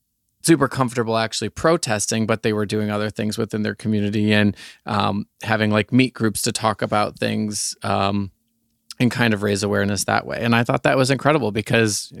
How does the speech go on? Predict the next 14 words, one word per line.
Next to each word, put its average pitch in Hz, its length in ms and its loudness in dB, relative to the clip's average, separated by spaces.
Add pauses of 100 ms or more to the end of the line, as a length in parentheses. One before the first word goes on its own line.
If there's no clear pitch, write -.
(240)
protests 117 520 0
and 113 120 0
being 117 180 2
out 104 120 0
in 95 60 -8
the 110 80 -4
street 117 300 -4
isn't 127 340 0
always 107 280 -4
gonna 110 180 -2
be 107 160 -2
for 110 160 -4
everyone, 107 440 0
and, 110 220 2